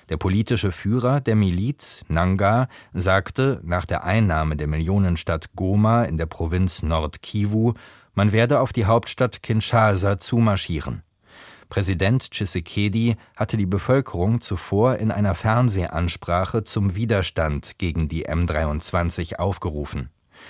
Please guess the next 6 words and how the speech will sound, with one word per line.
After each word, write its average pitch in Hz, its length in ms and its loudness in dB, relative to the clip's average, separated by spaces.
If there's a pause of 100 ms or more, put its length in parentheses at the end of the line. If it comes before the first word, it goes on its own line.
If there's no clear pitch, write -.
(380)
Die 87 100 -2
Weltgesundheitsorganisation 123 1600 0
warnte 107 580 0
angesichts 113 680 0
hunderttausender 117 800 2
Flüchtlinge 110 680 0